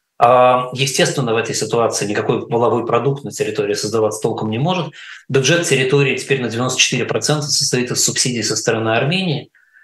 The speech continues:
А, и похоже, что в самой Армении настроение не в пользу продолжения войны, а в пользу того, чтобы договориться. На последних выборах, как, э, там все знают,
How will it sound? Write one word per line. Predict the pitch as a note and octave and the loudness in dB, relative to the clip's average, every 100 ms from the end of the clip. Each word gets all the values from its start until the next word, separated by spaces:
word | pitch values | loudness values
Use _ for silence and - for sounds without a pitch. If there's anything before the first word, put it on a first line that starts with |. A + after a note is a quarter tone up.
| _ - _ | _ -20 _
А, | B2 B2+ B2 - | 6 6 4 2
и | D3 | 0
похоже, | C#3+ B2 - G3 E3+ | 0 0 0 0 0
что | C#3 C3+ | 0 -2
в | |
самой | - D#3 C#3 C3 B2 | 0 0 0 2 0
Армении | B2 E3+ G3+ F#3 A#2+ G#2+ - _ _ - | 0 -2 -2 -4 -6 -10 -16 _ _ -4
настроение | C3+ - C3+ C3+ E3 D#3+ C3 | -2 2 2 2 2 2 2
не | C#3 D3 | 0 -2
в | - | 0
пользу | C#3 C3 A2+ | -2 -2 -4
продолжения | A2 A2+ A2 A2+ A2+ A2 | -4 0 0 -2 -2 0
войны, | A#2 A#2+ G2+ F#2 | 0 -2 -6 -8
а | |
в | - | -4
пользу | C3 A#2 A2 | -2 -2 0
того, | A2 | 0
чтобы | - G#2 A2 | 0 -2 -2
договориться. | G#2+ A2 A#2 A#2+ - - - - _ _ _ _ _ | -2 0 0 -2 -2 -4 -4 -10 _ _ _ _ _
На | - A#2+ | -2 0
последних | C#3 D#3+ C#3+ C3 | 2 2 0 0
выборах, | D3 F#3 D3 A2 - | 0 2 2 0 -2
как, | A#2 A2+ - - | -4 -4 -8 -6
э, | G#2 G2 G2+ G2+ - - | 0 2 2 0 -4 -8
там | A#2 | -4
все | - A2 | 0 0
знают, | A#2+ C#3+ D#3 - | 2 2 2 0